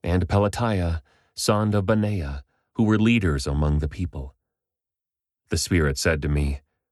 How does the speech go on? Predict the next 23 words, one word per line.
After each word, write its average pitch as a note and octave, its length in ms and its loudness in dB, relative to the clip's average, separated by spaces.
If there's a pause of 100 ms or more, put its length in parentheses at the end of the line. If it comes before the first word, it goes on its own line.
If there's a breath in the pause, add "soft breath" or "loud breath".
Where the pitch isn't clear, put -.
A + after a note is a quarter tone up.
(460)
Son F2 280 -2
of F2 140 2
man, E2+ 560 0 (400)
these G#2+ 340 2
are F#2+ 120 2
the F#2 80 -2
men G2 340 2
who G2+ 220 4
are F#2+ 120 2
planning G2+ 460 0
evil F2 540 0
and F2+ 160 4
giving F#2+ 320 4
wicked G#2+ 340 0
counsel G2+ 500 -2
in C2+ 120 -2
this D2 200 -2
city. F2+ 360 -2 (840)
They G#2 120 4
say A2 260 2
to G#2 100 0
the G2+ 120 0
people, G#2 440 0